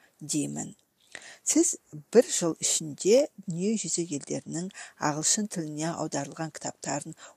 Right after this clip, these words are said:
оқып шыққан адамды танисыз ба? Ал Африкадағы ауылын арыстандардан қорғап,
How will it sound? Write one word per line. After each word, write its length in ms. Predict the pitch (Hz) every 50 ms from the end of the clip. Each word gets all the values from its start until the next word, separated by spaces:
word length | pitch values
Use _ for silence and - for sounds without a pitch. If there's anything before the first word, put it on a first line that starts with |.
| _ 156
оқып 320 | 151 147 - - - -
шыққан 400 | - - _ - 156 151 143 -
адамды 400 | 143 143 - 139 135 147 143 156
танисыз 640 | 156 - - 165 165 170 208 220 - - 180 165 165
ба? 300 | - - 156 170 170 - _ _ _ _ _ _ _ _ _ _ _ - - - - - _ _
Ал 220 | - 160 151 - -
Африкадағы 880 | - 185 240 - - 226 208 - - 175 - - 147 143 - - - - -
ауылын 460 | 160 151 147 151 156 175 190 208 208 - - - - _
арыстандардан 880 | - 131 143 156 - - - - 180 165 - 156 151 160 - 180 185 190
қорғап, 480 | - - 160 147 - - 175 165 175